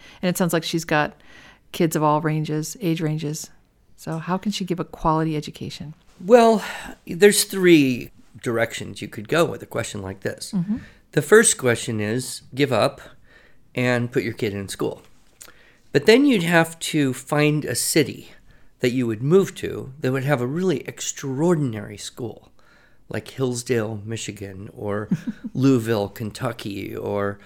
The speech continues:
Speaker 2: some miserable place like that. <laughs> Because there are some truly great schools, Chesterton Academy in Minneapolis.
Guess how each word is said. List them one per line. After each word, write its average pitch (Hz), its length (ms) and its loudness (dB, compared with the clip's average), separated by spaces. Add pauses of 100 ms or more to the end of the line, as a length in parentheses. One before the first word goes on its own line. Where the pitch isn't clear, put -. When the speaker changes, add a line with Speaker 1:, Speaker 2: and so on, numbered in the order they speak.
(280)
Speaker 2:
some 120 460 0
miserable 104 460 -4
place 147 400 2
like 101 220 -4
that. 147 520 0
<laughs> - 40 4 (560)
Because 196 320 8
there 214 160 6
are 285 160 8
some 120 320 0 (100)
truly 120 420 0
great 104 380 -6
schools, - 640 -8 (140)
Chesterton 139 540 -2
Academy 117 500 -2
in 117 160 -2
Minneapolis. 123 840 -4